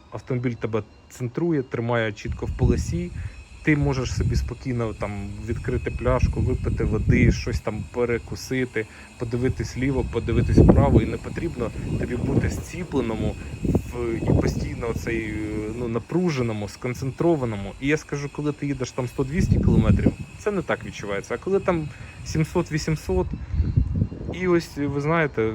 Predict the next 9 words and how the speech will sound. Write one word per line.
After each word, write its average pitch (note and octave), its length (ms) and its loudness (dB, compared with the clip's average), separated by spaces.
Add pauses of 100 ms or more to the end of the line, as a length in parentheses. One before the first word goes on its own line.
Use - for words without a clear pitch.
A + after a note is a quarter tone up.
(100)
встаєш - 440 2
із C3+ 160 -6
Фіата. C#3 480 -2 (760)
По-перше, - 400 2 (160)
із-за B2+ 280 6 (120)
чудової C#3 460 2
посадки, C3+ 460 -2
чудових B2+ 540 -2
крісел C3+ 360 -2